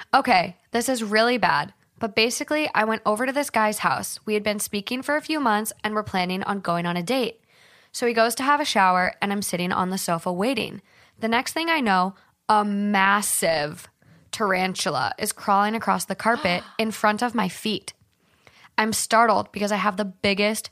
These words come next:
Speaker 1: fear of spiders.
Speaker 2: Mm-hmm.
Speaker 1: And I'm kind of freaking out, but I gain the courage to throw one of my sneakers at it, killing it.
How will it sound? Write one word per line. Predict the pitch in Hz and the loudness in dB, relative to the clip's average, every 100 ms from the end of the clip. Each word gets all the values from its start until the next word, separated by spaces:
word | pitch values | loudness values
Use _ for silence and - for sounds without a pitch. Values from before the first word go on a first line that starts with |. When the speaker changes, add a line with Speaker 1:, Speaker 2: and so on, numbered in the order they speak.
| _ - | _ -20
Speaker 1:
fear | - 202 185 180 - | -4 0 2 0 -2
of | 185 | -6
spiders. | 175 - 180 165 143 120 - - | -4 -2 0 0 -2 -6 -8 -10
Speaker 2:
Mm-hmm. | 196 185 185 185 190 _ - | -10 -10 -10 -14 -18 _ 0
Speaker 1:
And | 214 | 2
I'm | 208 208 | 2 0
kind | - - 202 247 | -6 0 0 0
of | - | -2
freaking | 311 311 | -2 2
out, | 220 208 - _ - _ - | 4 4 2 _ -20 _ 0
but | |
I | 202 | 2
gain | 196 196 190 226 | 2 0 0 0
the | 285 | -2
courage | - 214 202 202 - | 0 2 2 0 -10
to | - | -10
throw | 208 196 196 196 | -10 0 4 4
one | 190 190 | 4 2
of | 185 | -2
my | 185 | -4
sneakers | 175 - 262 302 214 180 | -4 -4 -4 0 0 2
at | - | 2
it, | 110 - - _ _ | 0 -4 -12 _ _
killing | - 214 202 175 | -4 0 0 0
it. | 143 - | -4 -10